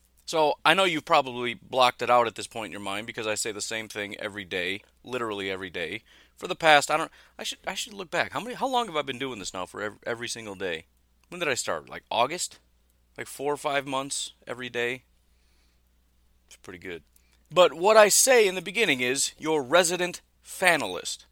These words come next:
Now, I'm sure you know this, but let me break that down for you real quick. Fanalist is broke down into two parts. Fan and analyst,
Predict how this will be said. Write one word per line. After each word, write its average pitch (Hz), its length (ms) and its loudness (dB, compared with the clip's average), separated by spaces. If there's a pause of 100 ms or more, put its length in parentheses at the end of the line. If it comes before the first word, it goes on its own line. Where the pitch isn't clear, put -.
(340)
Now, 85 80 -12
I'm 90 80 -12
sure 135 180 -4
you 147 140 -6
know 214 240 4
this, 135 280 2
but - 140 -12
let 175 120 -4
me 190 60 -8
break 190 280 -4
that 208 180 -2
down 226 260 4
for 170 180 -2
you 143 100 -2
real 131 180 -4
quick. - 400 -8 (320)
Fanalist 175 640 4
is 135 120 -4
broke 127 240 -2
down 120 240 -2
into 120 180 -10
two 107 240 -10
parts. 127 480 0 (300)
Fan 151 800 4 (640)
and 175 300 -2
analyst, 165 600 2